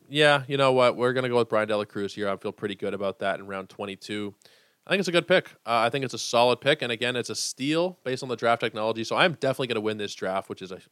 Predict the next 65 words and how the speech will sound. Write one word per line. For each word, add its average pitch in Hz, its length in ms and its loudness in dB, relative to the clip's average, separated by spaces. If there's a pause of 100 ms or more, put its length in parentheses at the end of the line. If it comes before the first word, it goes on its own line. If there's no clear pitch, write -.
(120)
huge 185 520 -4
goal 123 180 4
of 104 100 -2
mine, 104 300 -4 (320)
uh, 104 160 -2
to - 80 -12
be 104 160 -8
crowned 120 440 -2
the 113 60 -4
king 113 280 -6
of 104 80 -6
this 107 160 -6
mock 107 280 -2
draft, 104 380 0
of - 100 -20
course. 117 380 -4 (380)
But 120 140 -8
no, 110 140 -2
we're 110 100 -4
just 147 140 -6
trying 170 140 4
to 147 40 4
go 131 160 4
through 131 180 0
these 117 140 -2
picks. - 240 -8
We're 113 60 -12
trying 113 140 -6
to 104 40 -6
help 110 160 -4
you 107 60 -12
guys 101 240 -8
get 95 100 -12
ready 98 160 -14
for 101 120 -16
your 95 100 -14
drafts 92 400 -10
because 101 360 -10
I 113 120 -6
think 156 260 -6
that 123 260 0
more, 127 440 -2
the 123 80 -10
more 156 120 -2
I - 80 2
do 104 140 -8
think 101 180 -12
about 104 240 -6
it, 98 120 -8 (340)
the 120 80 -14
discussion 156 420 0
around 143 140 4
the 135 80 0
picks 135 240 -4
is 120 80 -10
probably 117 220 -2
more 110 160 -2
important 107 360 -2
than 104 120 -10
actually 104 320 -8
just, 101 260 -10
you 104 60 -10
know, 101 120 -6
I 107 120 -4
took, 113 220 -8